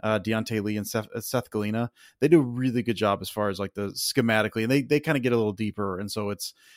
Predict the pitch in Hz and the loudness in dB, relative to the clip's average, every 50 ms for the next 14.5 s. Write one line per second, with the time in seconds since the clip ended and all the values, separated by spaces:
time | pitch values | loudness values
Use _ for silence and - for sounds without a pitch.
0 | _ _ - 107 104 95 104 101 101 120 120 120 113 - - - - 110 117 113 | _ _ -4 -2 -2 -2 -2 0 2 4 4 4 2 0 -2 -2 -2 0 2 2
1 | 113 120 - 131 113 - 98 110 117 117 - - 127 120 113 104 98 107 110 104 | 2 2 0 -2 -4 -2 -2 0 0 0 0 2 2 2 2 2 0 0 -2 -2
2 | - - 104 - - 110 101 - 110 104 107 104 - - - - 107 104 110 104 | -2 -4 -4 -2 -2 -2 0 0 0 0 -2 -2 -4 -6 -6 -4 -2 -2 -2 -2
3 | 95 104 101 101 107 101 - - 104 98 - - 110 101 101 - - 98 - - | -2 -2 -2 -2 -4 -4 -2 -2 -2 -2 -2 -2 -2 -2 -2 -4 -8 -10 -6 -4
4 | 107 107 104 98 - - - - - _ _ _ - 135 - - 123 120 - - | -2 -2 -2 -4 -6 -12 -20 -20 -20 _ _ _ 2 2 2 2 0 -4 -2 0
5 | - 127 120 117 113 117 113 113 110 98 107 110 - - - - 120 113 - 123 | 2 2 4 6 6 6 6 6 6 4 0 -4 -4 -6 -4 -4 -4 -2 -2 -4
6 | 110 95 - 113 110 110 110 107 110 107 - 107 101 104 107 107 107 107 101 - | -4 0 2 4 6 6 4 4 2 -2 -6 -6 -2 0 2 2 2 0 0 -2
7 | 113 101 101 - 107 104 - 117 113 107 - - 135 131 123 110 107 110 104 - | -2 -2 -2 -2 -4 -4 -2 -2 -2 -2 0 2 4 4 4 2 2 -2 -4 -4
8 | _ _ _ - _ _ _ - 135 127 127 113 113 110 113 110 110 - - 110 | _ _ _ -20 _ _ _ 2 2 2 4 2 2 2 2 2 0 0 -2 -4
9 | 107 - 131 127 131 131 127 120 120 - - 139 135 135 139 143 135 - - - | -2 0 0 2 2 2 0 -2 -4 -4 -2 0 2 2 2 0 -2 -4 -2 0
10 | 110 107 92 107 110 101 110 107 104 104 104 98 - _ _ _ _ - 117 120 | 0 0 0 -2 -2 0 0 0 0 0 -2 -4 -6 _ _ _ _ -2 0 2
11 | 117 107 - - 117 104 107 104 104 107 123 120 - _ - 104 107 101 98 98 | 2 2 2 0 0 2 2 4 4 2 2 0 -4 _ -4 -2 -2 0 -2 -2
12 | 98 98 107 104 - _ _ _ _ _ _ _ - - 139 151 151 139 131 120 | -2 -2 -4 -4 -4 _ _ _ _ _ _ _ -8 -2 2 4 6 6 4 4
13 | 113 98 - - 127 127 143 147 131 - - 120 - 107 104 101 - 110 101 98 | 2 0 0 0 0 4 4 4 4 4 0 -2 0 0 0 0 0 0 0 0
14 | 98 95 90 - - 104 101 90 - | -2 -4 -6 -6 -6 -6 -6 -6 -10